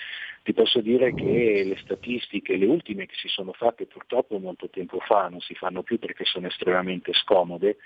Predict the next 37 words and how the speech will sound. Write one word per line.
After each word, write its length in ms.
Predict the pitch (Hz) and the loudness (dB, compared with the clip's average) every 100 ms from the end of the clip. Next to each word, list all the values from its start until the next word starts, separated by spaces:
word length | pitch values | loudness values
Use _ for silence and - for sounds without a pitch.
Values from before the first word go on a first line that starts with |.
| - - - _ | -20 -20 -20 _
eh, 200 | 90 95 | 2 2
dimostrano 600 | 95 117 135 - 101 101 | 4 2 2 0 -8 -8
che 120 | - | -6
la 140 | 95 95 | -6 -4
quota 400 | - 151 131 98 | 2 2 2 -4
delle 220 | 87 85 | -12 -16
false 440 | - 123 113 - 95 | -4 -2 -2 -6 -8
denunce, 540 | 101 107 92 85 95 | -6 -6 -6 -6 -6
intendiamo 560 | 101 92 92 90 107 101 | -8 -8 -8 0 2 2
denunce 440 | 98 104 110 - | 0 2 0 0
fatte 640 | - 104 - _ 101 101 98 | 4 2 2 _ 0 2 0
senza 400 | - 110 - 92 | -4 -4 -2 -4
che 120 | 92 | -6
sia 260 | - 104 | 0 2
avvenuto 440 | 92 95 98 107 90 | 2 0 -2 0 2
veramente 560 | 92 180 190 196 - | 2 2 0 -4 -4
un 80 | 85 | -8
fatto 320 | - 92 - 87 | -2 -2 -2 -10
criminoso, 840 | 90 87 87 90 87 80 113 143 _ - - - _ | -6 -6 0 2 4 6 4 2 _ -20 -20 -20 _
ehm, 1200 | - 92 92 92 90 90 87 87 85 85 85 80 - _ _ - 95 | -6 0 4 4 2 -2 -6 -8 -8 -8 -14 -20 -20 _ _ -2 0
sono 360 | - - 123 131 | 6 6 6 2
circa 720 | - 120 127 - - 127 127 | 0 0 -2 -4 0 0 2
l'ottanta 580 | 107 104 - 110 110 107 | -4 -8 -2 -2 -2 -8
per 180 | - 98 - | -4 -4 -2
cento 640 | 95 90 87 - 95 92 | 0 0 -2 -2 0 0
delle 220 | 92 90 | -2 -4
denunce 380 | 87 85 82 - | -4 -2 -2 -2
fatte, 380 | - 73 - - | -4 -8 -4 0
cioè 160 | - | 0
l'ottanta 340 | 87 135 135 123 | 4 2 2 -2
per 160 | 117 | -2
cento 320 | - 113 107 | -4 -4 -2
delle 180 | 95 95 | 0 0
denunce 340 | 98 110 - 101 | 0 -2 0 0
che 40 | |
vengono 240 | 101 190 | 0 -2
presentate, 760 | 196 135 175 - 78 - 101 | 0 2 2 0 -6 -4 -6